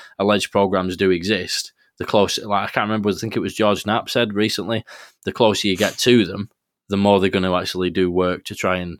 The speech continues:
not let you get to whatever they've got there, you know? So, yeah, there's, there's always gonna be things to keep an eye on, see how it unfolds, uh,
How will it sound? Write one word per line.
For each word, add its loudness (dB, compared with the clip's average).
not -2
let -6
you -4
get -2
to -8
whatever -2
they've -10
got 2
there, -6
you -2
know? 0
So, -2
yeah, 2
there's, 0
there's -4
always 2
gonna -4
be -4
things -6
to -8
keep -4
an -4
eye 0
on, -6
see -2
how 0
it -8
unfolds, -6
uh, -4